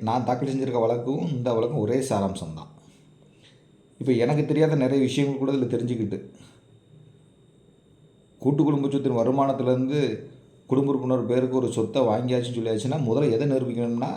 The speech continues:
கூட்டு குடும்ப சொத்துலேருந்து வருமானம் வந்ததுங்கிறத நிரூபிக்கணும். அதுதான் ரொம்ப முக்கியம்னு நான் தெரிஞ்சுக்கிட்டேன். இப்படி தான் நம்ம ஜட்ஜ்மெண்ட்ஸ்லேருந்து நிறைய விஷயங்களை தெரிஞ்சுக்கிட்டு, அதுக்கேத்த மாதிரி நம்ம வழக்கு நடத்த முடியும். தீர்ப்பை படிச்சு பாருங்க, கண்டிப்பாக உங்கள் அனைவருக்கும் பயன்படும்.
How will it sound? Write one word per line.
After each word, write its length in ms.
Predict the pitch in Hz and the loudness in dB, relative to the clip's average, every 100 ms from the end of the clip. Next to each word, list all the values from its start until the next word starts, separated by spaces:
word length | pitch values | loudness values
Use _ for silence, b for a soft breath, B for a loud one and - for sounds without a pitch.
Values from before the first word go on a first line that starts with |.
| - - - - - - | -10 -20 -20 -20 -20 -20
கூட்டு 220 | - 160 156 | 0 2 4
குடும்ப 220 | 151 139 | 2 2
சொத்துலேருந்து 400 | 131 127 143 127 | 2 2 2 2
வருமானம் 340 | 117 139 139 | 2 2 2
வந்ததுங்கிறத 500 | 131 123 120 120 117 117 | 0 -2 0 0 0 0
நிரூபிக்கணும். 520 | 110 117 110 113 101 | 0 -2 -2 -2 -2
அதுதான் 280 | 101 107 139 | 0 0 2
ரொம்ப 200 | 113 127 | 2 2
முக்கியம்னு 500 | 113 104 101 123 131 117 | 0 -2 -4 -2 -2 -2
நான் 160 | 107 101 | -2 -2
தெரிஞ்சுக்கிட்டேன். 480 | 95 80 76 76 - - - - - - - b b b b b b _ - | -2 -6 -10 -16 -18 -20 -20 -20 -20 -20 -20 b b b b b b _ -10
இப்படி 240 | 104 104 101 | -6 -2 -2
தான் 160 | 143 | -2
நம்ம 180 | 123 107 104 | -2 0 0
ஜட்ஜ்மெண்ட்ஸ்லேருந்து 840 | 101 120 117 107 104 104 107 101 98 - - | 0 -2 -4 -4 -2 -2 0 -2 -4 -8 -4
நிறைய 240 | 101 104 | 0 0
விஷயங்களை 360 | 104 120 117 101 | 0 -2 -4 -6
தெரிஞ்சுக்கிட்டு, 500 | 98 101 101 98 - | -4 -4 -4 -6 -4
அதுக்கேத்த 460 | 104 101 101 98 95 | -2 -2 -4 -4 -4
மாதிரி 240 | 98 117 | -6 -6
நம்ம 300 | 104 95 90 | -4 -4 -6
வழக்கு 340 | 87 90 90 | -8 -10 -10
நடத்த 220 | 87 - 87 | -12 -10 -10
முடியும். 400 | 85 95 131 - B B B B - | -6 -6 -6 -8 B B B B -2
தீர்ப்பை 280 | 131 131 101 | 0 2 2
படிச்சு 300 | 107 107 113 | 0 0 0
பாருங்க, 360 | 127 120 123 160 190 | 2 2 0 0 0
கண்டிப்பாக 540 | - 104 117 123 104 120 | 0 0 2 0 -2 -2
உங்கள் 200 | 110 92 | -2 -4
அனைவருக்கும் 340 | 87 87 95 | -6 -10 -10
பயன்படும். 340 | 73 65 - | -10 -12 -16